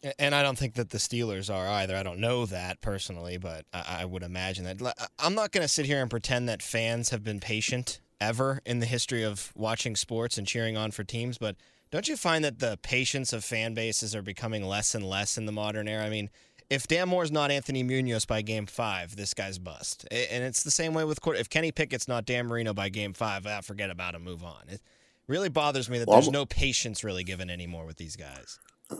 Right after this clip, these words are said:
Speaker 2: <laughs> I'm already getting questions, you know, if the, if there's a really good quarterback there in the first round of
Speaker 1: Oh.
Speaker 2: the twenty twenty-three draft, do you think the Steelers should pick him?
Speaker 1: That's exactly what I'm talking <laughs> about.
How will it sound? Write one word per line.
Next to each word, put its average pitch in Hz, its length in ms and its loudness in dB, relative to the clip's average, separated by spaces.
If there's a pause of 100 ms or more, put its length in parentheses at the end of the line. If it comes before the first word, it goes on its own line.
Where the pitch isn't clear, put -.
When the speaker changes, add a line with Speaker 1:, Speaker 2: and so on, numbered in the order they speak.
(280)
Speaker 2:
<laughs> - 0 - (580)
I'm 139 200 8
already 160 300 12
getting 101 280 4
questions, 90 720 4 (680)
you 104 120 0
know, 87 240 0 (260)
if 104 140 0
the, - 220 -2 (140)
if 110 140 2
there's 110 180 6
a 107 80 8
really 110 300 12
good 104 220 6
quarterback 101 540 8
there 95 200 2
in 90 80 -2
the 90 80 0
first 98 300 6 (100)
round 98 160 4
of - 60 -6
Speaker 1:
Oh. 87 80 -6
Speaker 2:
the - 20 -20
twenty 95 320 -6
twenty-three 95 560 2
draft, 104 360 10
do 87 60 -8
you 85 60 -4
think 98 260 0
the 90 80 -12
Steelers 95 460 2
should - 280 -8
pick - 260 0
him? - 120 -12
Speaker 1:
That's - 140 -10
exactly 131 400 0
what 156 100 0
I'm 147 60 -2
talking 120 340 0
<laughs> - 460 -8
about. - 340 -8